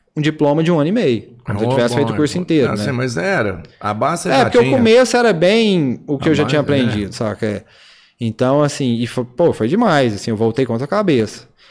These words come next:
Speaker 1: E aí eu voltei pra, pra Uberlândia, na época, voltei pra Araguari, né? Fiquei aqui uns meses, falei, "Cara, não dá pra ficar em Araguari." Aí, esses meus dois amigos que eu tinha morado junto com eles,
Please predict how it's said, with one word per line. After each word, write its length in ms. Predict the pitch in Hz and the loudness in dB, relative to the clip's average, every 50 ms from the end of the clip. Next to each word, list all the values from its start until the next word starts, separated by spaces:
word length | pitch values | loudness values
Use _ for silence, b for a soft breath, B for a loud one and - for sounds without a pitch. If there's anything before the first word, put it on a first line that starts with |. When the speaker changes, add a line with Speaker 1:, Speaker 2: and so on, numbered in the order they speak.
| b b b b b b b b | b b b b b b b b
Speaker 1:
E 140 | - 147 160 | 2 4 4
aí 100 | 175 190 | 6 6
eu 100 | 208 214 | 6 6
voltei 720 | 196 214 220 220 226 220 - 190 165 160 165 180 208 226 226 | 6 6 4 4 4 4 4 4 6 6 6 4 2 0 -2
pra, 880 | - - - - 156 151 147 139 131 123 117 113 107 107 104 101 104 - _ | -4 -10 -6 -2 0 2 4 4 4 2 2 0 0 -2 -4 -4 -6 -10 _
pra 500 | - 120 113 110 104 104 101 95 95 98 101 - _ _ _ - | -2 0 0 0 0 -2 -2 -4 -8 -10 -16 -20 _ _ _ -4
Uberlândia, 560 | 127 131 135 135 127 127 135 151 185 175 165 | 0 2 2 2 2 2 2 2 2 0 0
na 160 | 135 127 127 | 0 0 0
época, 120 | 131 131 - | -2 0 0
voltei 180 | 135 135 165 | 0 0 2
pra 120 | 180 202 185 | 0 2 2
Araguari, 360 | 185 180 180 170 175 202 226 | 4 4 4 4 4 2 2
né? 140 | 226 208 180 | 2 0 0
Fiquei 160 | - 190 180 | 0 0 -2
aqui 120 | 175 - | 0 0
uns 160 | 196 190 170 | -2 -2 0
meses, 260 | 170 165 156 175 185 - | 0 2 2 2 2 0
falei, 120 | 196 170 | -2 -2
"Cara, 160 | 160 147 127 | 0 0 0
não 60 | 120 | 0
dá 100 | 139 147 | 0 -2
pra 120 | 139 - 110 | -2 -4 -6
ficar 140 | - - 120 | -6 -4 -4
em 40 | |
Araguari." 460 | 113 113 110 110 98 92 92 95 - - - - | -2 -2 -2 -2 -4 -4 -6 -10 -12 -14 -8 -4
Aí, 540 | 120 120 120 123 139 147 156 170 165 175 - - - - - _ _ - | -2 0 2 2 2 2 2 2 0 -4 -10 -18 -20 -20 -20 _ _ -2
esses 340 | 156 151 - 151 139 123 | -2 -2 -2 -6 -10 -8
meus 300 | 139 143 147 151 151 139 | -4 -2 2 2 2 2
dois 220 | 127 147 165 180 185 | 2 2 2 2 2
amigos 480 | 185 165 147 143 143 139 127 120 - | 2 2 2 2 2 2 0 -2 -6
que 120 | - - 127 | -6 -4 -4
eu 60 | 123 | -2
tinha 140 | 117 - 131 | -2 -2 -2
morado 340 | 120 117 113 113 113 117 110 | 0 0 0 0 0 -2 -2
junto 200 | 117 117 113 - | -4 -6 -4 -2
com 100 | 139 131 | 0 2
eles, 360 | 131 127 151 156 165 - | 2 2 2 0 -4 -12